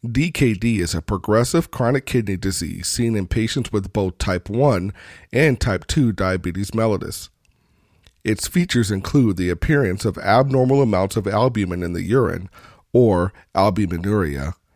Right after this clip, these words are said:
a decline in the glomerular filtration rate, also known as G F R, or both. It often presents as an asymptomatic proteinuria,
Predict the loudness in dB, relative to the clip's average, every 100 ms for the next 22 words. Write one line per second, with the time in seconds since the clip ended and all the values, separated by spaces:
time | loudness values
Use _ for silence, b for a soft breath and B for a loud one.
0 | _ _ -4 -2 -4 0 2 2 0 -2
1 | -2 -2 0 0 0 2 2 2 0 -2
2 | -4 0 0 0 -4 -4 -6 -6 -12 b
3 | b b 2 2 2 0 0 -2 -4 -4
4 | -2 -2 0 2 2 0 -8 -14 b b
5 | b b 2 2 4 4 4 -2 -16 -20
6 | _ _ _ _ _ _ _ b b b
7 | b -2 0 0 0 0 0 2 2 0
8 | -2 -4 -6 -6 -4 -2 -4 -4 -2 0
9 | 0 0 0 2 0 0 -2 -2 0 0
10 | 0 -2 -2 -4 -8